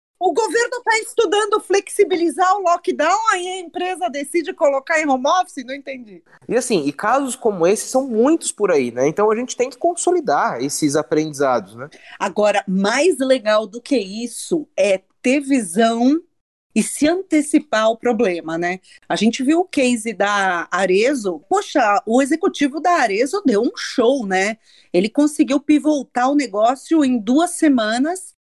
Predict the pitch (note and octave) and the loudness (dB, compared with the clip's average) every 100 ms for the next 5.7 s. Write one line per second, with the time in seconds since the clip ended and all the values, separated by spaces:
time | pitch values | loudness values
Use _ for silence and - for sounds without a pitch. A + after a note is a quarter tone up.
0 | _ F#3+ G#3 G#3 B3 E4 D#4+ C#4 C#4 C4 | _ -2 -2 2 2 2 2 0 2 2
1 | A#3+ F#3 F3+ A3 G#3+ G3 F3+ E3+ - - | 0 0 -2 -2 0 2 2 0 -8 0
2 | A#3+ D#4+ E4 A3 G#3+ A3+ C4 F4 - _ | 2 2 0 -2 -2 2 2 2 -2 _
3 | _ - A3+ B3+ - - E4 F4 B3+ C#4+ | _ -4 -2 -2 -4 0 2 2 2 2
4 | B3+ G#3 D4+ D4+ D#4 C#4 - - C#4+ C4+ | 2 0 0 2 2 0 -2 -2 0 2
5 | A#3 G3 F#3+ G#3 C#4 E4+ - | 0 0 0 0 0 -2 -8